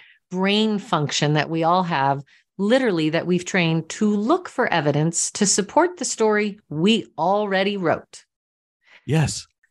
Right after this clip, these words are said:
Speaker 2: And what I would encourage you to do is look for data that refutes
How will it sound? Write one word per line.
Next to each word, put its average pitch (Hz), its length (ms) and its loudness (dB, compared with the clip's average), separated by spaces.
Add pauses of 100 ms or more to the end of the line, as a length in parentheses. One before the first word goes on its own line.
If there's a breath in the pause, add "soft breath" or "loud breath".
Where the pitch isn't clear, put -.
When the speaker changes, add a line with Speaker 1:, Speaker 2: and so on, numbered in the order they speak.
Speaker 2:
And 131 180 0
what 131 140 0
I 131 120 0
would 131 180 2
encourage 107 500 0
you 92 80 2
to 78 120 2
do 76 400 0 (500)
is 101 420 0
look 113 260 2
for 117 220 -4
data 95 340 0
that 87 240 -2
refutes - 880 0